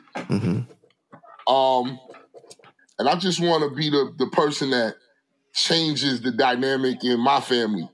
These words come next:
Speaker 2: tree.
Speaker 1: Mm-hmm.
Speaker 2: Um, and I wanna leave this earth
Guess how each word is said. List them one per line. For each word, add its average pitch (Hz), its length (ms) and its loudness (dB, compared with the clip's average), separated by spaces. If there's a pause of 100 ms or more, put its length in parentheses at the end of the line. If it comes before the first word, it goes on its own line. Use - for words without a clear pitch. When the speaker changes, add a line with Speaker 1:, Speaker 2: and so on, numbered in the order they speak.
(120)
Speaker 2:
tree. 123 240 -2
Speaker 1:
Mm-hmm. - 1200 -6
Speaker 2:
Um, 107 420 0 (520)
and 107 80 0
I 120 40 4
wanna 131 240 2
leave 127 280 2
this 123 260 -2
earth 123 400 0